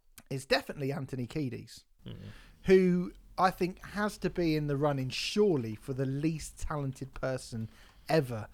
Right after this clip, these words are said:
Speaker 1: to be in a big band. And I'm happy to include Bez from the Happy, Happy Mondays in that as well.
Speaker 2: <laughs> I, I, you're not gonna get any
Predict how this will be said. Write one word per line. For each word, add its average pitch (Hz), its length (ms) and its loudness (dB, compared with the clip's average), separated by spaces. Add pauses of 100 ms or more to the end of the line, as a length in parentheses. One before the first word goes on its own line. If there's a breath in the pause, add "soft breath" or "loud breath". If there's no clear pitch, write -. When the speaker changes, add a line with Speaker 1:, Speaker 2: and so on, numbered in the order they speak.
(260 soft breath)
Speaker 1:
to 139 100 0
be 139 220 2
in 127 100 2
a 120 40 -2
big 120 260 -4
band. 107 280 -4
And 135 100 -2
I'm 147 60 -4
happy 226 300 -4
to 202 100 -6
include 165 400 -2
Bez 143 300 4
from 127 160 -6
the 120 60 -4
Happy, 127 440 -4
Happy 123 260 -6
Mondays 104 460 -4
in 98 80 -6
that 92 160 -10
as 95 100 -12
well. 95 280 -10 (680 soft breath)
Speaker 2:
<laughs> - 80 -14 (1700 loud breath)
I, 135 200 0
I, 135 200 -2 (1000 loud breath)
you're 147 120 0
not 135 80 -4
gonna 123 140 -4
get 120 240 -2 (160)
any 113 320 -4